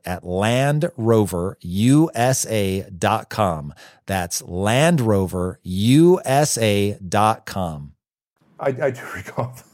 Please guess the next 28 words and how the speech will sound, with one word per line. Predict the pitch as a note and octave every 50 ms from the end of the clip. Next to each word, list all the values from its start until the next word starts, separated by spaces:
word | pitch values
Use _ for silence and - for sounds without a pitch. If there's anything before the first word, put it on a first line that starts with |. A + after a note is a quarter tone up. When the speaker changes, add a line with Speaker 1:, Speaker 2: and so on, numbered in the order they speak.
| _ _ _ -
Speaker 2:
I | - G#2
do. | - - - - B2 A#2+ - - -
Speaker 1:
Yeah, | A#2+ G#2 G2 F#2+ A2+
I | D3+
was | C#3 G#2+ F#2+ F2+ - -
Speaker 2:
Yeah. | C3 B2+ B2 B2 A#2+ A2+ G#2+ - _ _ _ _ _ _ _ _ _ _ _ _
Speaker 1:
really, | - F#2+ G2 G#2 B2 C3+ C#3+ C#3+ C#3 A#2+
I | G#2+ G2
Speaker 2:
Yeah. | G#2+
Speaker 1:
mean, | G#2+ G#2 G2+
that | G#2 A#2+ C3 B2+ A2+
was, | G#2+ G#2 F#2
like, | G#2 G2+ F#2+ F#2
a | F2 E2+ - _ _ -
thing. | B2+ B2 A#2 A2 G2
And | F#2+ G2
I | A2+
was | A2+ G#2+ G2+ G#2
right | G#2+ G2+ G#2+ A2 A#2 B2 B2 A#2+ A2+
Speaker 2:
Yeah. | G#2+
Speaker 1:
at | A2+ G#2+ G2+
that | A2 G#2+ G#2+ F#2
age | G#2 G#2 G#2 G2+ F#2 -
where | G2+ G2
my | G2 G2 F#2+
amygdala | F#2 F#2+ G2+ G#2+ G#2+ F#2+ G2 G2 F#2+ F#2 F#2
was | F#2 F2+ E2+
just | F#2+ F#2 F2+ -